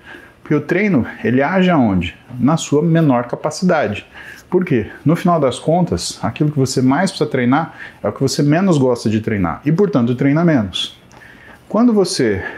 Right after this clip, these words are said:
ajusta isso, o teu corpo se equilibra, precisa de um novo estímulo pro seu corpo, ele equilibrado,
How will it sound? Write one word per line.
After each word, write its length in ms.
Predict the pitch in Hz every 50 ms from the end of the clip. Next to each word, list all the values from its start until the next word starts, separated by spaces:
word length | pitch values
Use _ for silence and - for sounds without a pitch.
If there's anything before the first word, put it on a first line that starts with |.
| - -
ajusta 640 | - 107 104 98 101 131 160 180 175 - - 117 107
isso, 200 | 98 92 - -
o 20 | 104
teu 100 | 127 120
corpo 280 | 117 - 101 95 -
se 80 | - 107
equilibra, 680 | 92 - - 95 101 147 175 196 160 - 98 80 - - - - - - - - -
precisa 280 | 107 - - 101 110
de 80 | 110 139
um 60 | 143
novo 200 | 139 127 123 143
estímulo 480 | 156 - - - 143 135 135 147 175 185 - - - - - -
pro 80 | -
seu 140 | - 180 175
corpo, 420 | 175 - 127 117 120 117 - - - - - - - - - - - -
ele 400 | 107 107 101 92 90 87 85 - - - -
equilibrado, 800 | 151 165 175 - - 135 135 113 113 113 107 107 113 120 151